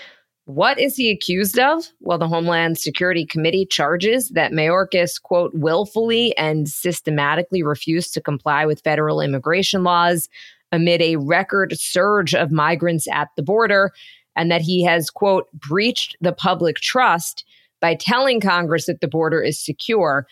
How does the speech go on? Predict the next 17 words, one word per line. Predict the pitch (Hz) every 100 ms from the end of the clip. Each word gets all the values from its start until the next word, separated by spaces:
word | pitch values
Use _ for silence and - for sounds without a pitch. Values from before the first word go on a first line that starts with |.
| - _ _ -
A | 143
cabinet | - 226 285 311 262
official, | 208 208 214 196
by | 165 156
the | 151
way, | 156 147
has | 160 139
not | 160 185 -
been | 175
impeached | 156 143 170 208 - - -
in | 170 160
nearly | 160 160 156
a | 151
hundred | 170 180 185 185 -
and | 151 -
fifty | 180 - 180 160 139
years. | 139 160 135 - -